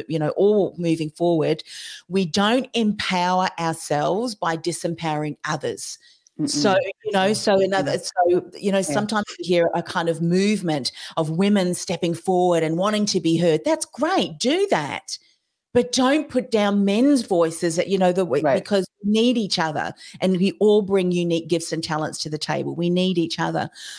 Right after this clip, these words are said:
Speaker 1: But I wonder when you, when we're talking about charting your path to success, and this is the last area that you wanna share some insights, you know, hindsight is a wonderful teacher. I wonder when you look back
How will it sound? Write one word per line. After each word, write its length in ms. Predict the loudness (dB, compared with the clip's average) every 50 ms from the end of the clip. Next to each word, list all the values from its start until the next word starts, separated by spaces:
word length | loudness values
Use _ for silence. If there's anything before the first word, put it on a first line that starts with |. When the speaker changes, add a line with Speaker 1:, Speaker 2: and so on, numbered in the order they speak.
| -16 -18 -18 -6 0
Speaker 1:
But 120 | 2 4
I 100 | 4 4
wonder 380 | 4 2 2 2 4 4 4 4
when 160 | 4 4 4
you, 80 | 2 2 0 -2 -2
when 180 | 0 2 2
we're 100 | 2 0
talking 460 | 0 -2 -2 0 0 -2 -2 0 0 0
about 300 | 2 2 0 0 -2 -4
charting 400 | -4 -2 -2 -2 0 -2 -2 -2
your 100 | -2 -2
path 340 | -2 -4 -4 -4 -4 -4 -6
to 100 | -6 -6
success, 540 | -6 -8 -8 -8 -4 -4 -4 -4 -4 -4 -4
and 80 | -4
this 140 | -4 -2 -4
is 120 | -4 -4
the 100 | -2 0
last 520 | 0 0 0 0 0 -2 -4 -6 -8 -10 -10 -14 -16 -16 -18 -18 _ -4
area 280 | 0 0 2 2 2 2
that 160 | 0 0 0 0
you 80 | 0
wanna 180 | 0 2 2 0
share 220 | 0 0 0 0
some 240 | 0 -2 -4 -6 -4 -4
insights, 760 | -2 -2 -2 -2 -2 -4 -2 -2 -2 -2 -2 -4 -6 -8 -14 -18 -18 -14 -4
you 60 | -2 0
know, 60 | 0
hindsight 680 | 0 0 2 2 2 2 2 0 0 0 2 2 2 2
is 100 | 0 0
a 60 | 0
wonderful 720 | -2 -2 -2 -2 0 0 0 0 0 0 -2 -2 -4 -6 -6 -6
teacher. 520 | -8 -8 -6 -6 -6 -6 -6 -6 -6 -4 -2
I 80 | 0 0
wonder 420 | 0 0 0 0 0 2 2 0 2
when 280 | 2 2 2 2 2
you 160 | 2 2 2
look 280 | 4 2 2 0 -2 -4
back 400 | -2 -2 0 0 -2 -4 -8 -18